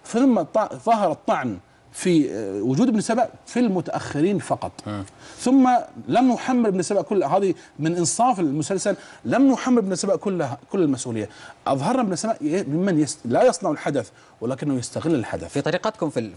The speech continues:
Speaker 2: في، في، في الرواية التاريخية، ما اعتمدتوا أنتم بشكل على مصدر وحيد أو مصدر أساسي اللي هو سيف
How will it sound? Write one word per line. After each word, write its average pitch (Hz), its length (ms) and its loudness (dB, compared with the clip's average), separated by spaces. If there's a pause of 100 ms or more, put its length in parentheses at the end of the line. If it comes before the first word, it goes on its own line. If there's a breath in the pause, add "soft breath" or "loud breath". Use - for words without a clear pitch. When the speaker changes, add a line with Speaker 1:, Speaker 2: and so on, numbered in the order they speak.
Speaker 2:
في، 101 140 -10
في، 95 200 -10
في - 80 -12
الرواية 120 300 2
التاريخية، 104 580 -2
ما 107 180 -2
اعتمدتوا 160 500 -2
أنتم 147 200 -4
بشكل 120 440 -4
على 95 160 -2
مصدر 110 420 -2
وحيد 101 380 -4
أو 98 160 -2
مصدر 107 340 -2
أساسي 101 380 -2
اللي 95 120 -6
هو 98 280 -2
سيف 107 260 -4